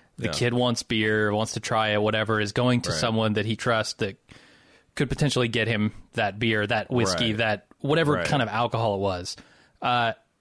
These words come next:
Speaker 1: that is totally understandable from the kid's side. What is not
Speaker 2: Yes.
Speaker 1: understandable is the adult indulging that kid and getting that for them.
Speaker 2: Yes.
Speaker 1: Whether there's anything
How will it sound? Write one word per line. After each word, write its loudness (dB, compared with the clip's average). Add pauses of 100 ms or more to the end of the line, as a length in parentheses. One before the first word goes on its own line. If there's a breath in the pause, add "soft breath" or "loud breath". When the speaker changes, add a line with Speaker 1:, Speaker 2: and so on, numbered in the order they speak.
(320)
Speaker 1:
that 0
is -2
totally 2
understandable -4
from -4
the -4
kid's -6
side. -6
What 0
is 0
not 2
Speaker 2:
Yes. 2
Speaker 1:
understandable -2
is -2
the 0
adult -2 (320 loud breath)
indulging 0
that 0
kid 0
and -4
getting 0
that -2
for 0
them. 0 (180 loud breath)
Speaker 2:
Yes. -6
Speaker 1:
Whether 2
there's 0
anything 0